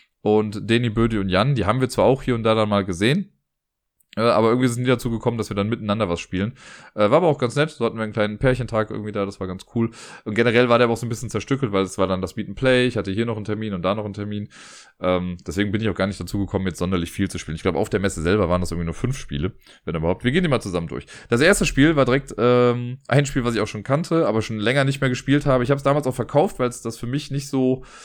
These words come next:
Ja, keine Ahnung, ich hab's dann gespielt und dachte, „Nee, brauch ich nicht dringend.“ Jetzt hab ich's nochmal gespielt und fand's dann irgendwie doch wieder ganz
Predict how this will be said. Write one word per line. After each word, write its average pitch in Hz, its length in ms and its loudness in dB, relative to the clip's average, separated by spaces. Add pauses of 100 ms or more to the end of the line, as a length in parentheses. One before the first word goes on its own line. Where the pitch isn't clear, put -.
(800)
Ja, 117 100 4
keine 131 180 2
Ahnung, 107 100 2
ich 101 60 -4
hab's 123 120 2
dann 131 80 0
gespielt 151 260 0
und 135 40 -6
dachte, 127 180 -2
„Nee, 120 140 0
brauch 120 200 2
ich 139 100 0
nicht 101 160 -8
dringend.“ 113 240 -4
Jetzt 82 140 -6
hab 120 100 0
ich's - 100 -4
nochmal 123 140 0
gespielt 135 200 -2
und 110 60 -8
fand's 123 160 -2
dann 107 80 -2
irgendwie 107 160 -2
doch 127 120 2
wieder 107 140 0
ganz 98 220 -4